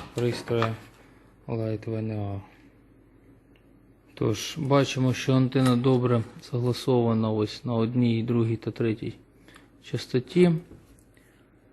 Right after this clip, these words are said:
Отже, перша частота то у нас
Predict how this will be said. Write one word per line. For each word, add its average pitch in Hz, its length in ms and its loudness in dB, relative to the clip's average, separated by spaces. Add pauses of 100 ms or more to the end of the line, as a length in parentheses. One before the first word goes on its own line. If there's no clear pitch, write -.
Отже, 117 500 0 (300)
перша 127 340 0
частота 120 760 -6 (220)
то 127 120 -6
у 120 80 -2
нас 113 440 -2